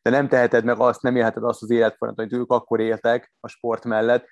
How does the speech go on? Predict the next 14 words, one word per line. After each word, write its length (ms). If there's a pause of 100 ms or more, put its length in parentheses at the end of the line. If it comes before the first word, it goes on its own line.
(140)
akkor 300
mi 120
lett 200
volna 320
belőlük, 600 (420)
mert 260
hogy 360
azért 240
ez 100
a 60
három 320
játékos, 800 (280)
ez, 380
ö, 320